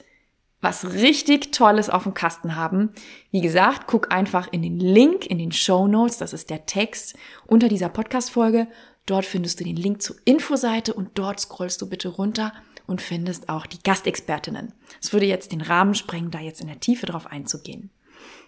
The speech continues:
Was ist noch besonders an diesem Programm? Du wirst super eng betreut. Mir ist wichtig zu sagen, es ist kein Programm, wo du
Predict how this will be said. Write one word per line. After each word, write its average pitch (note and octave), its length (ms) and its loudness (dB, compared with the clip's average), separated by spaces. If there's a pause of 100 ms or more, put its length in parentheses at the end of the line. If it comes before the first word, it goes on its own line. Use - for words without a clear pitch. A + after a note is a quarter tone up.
(680)
Was G#3 260 6
ist A#3+ 140 2
noch G3 160 4
besonders G3 640 2
an F3 100 -4
diesem F3 240 -4
Programm? E3 540 -8 (640)
Du G3 160 0
wirst G#3+ 220 4
super B3 560 4 (120)
eng G3+ 320 4
betreut. F3+ 580 -2
Mir F#3+ 120 0
ist - 220 -2
wichtig A#3 340 0
zu A#3+ 120 0
sagen, F#3+ 380 0
es F3+ 140 -6
ist - 160 -6
kein A#3 320 2
Programm, A3 420 4
wo G#3 80 2
du F3+ 140 -4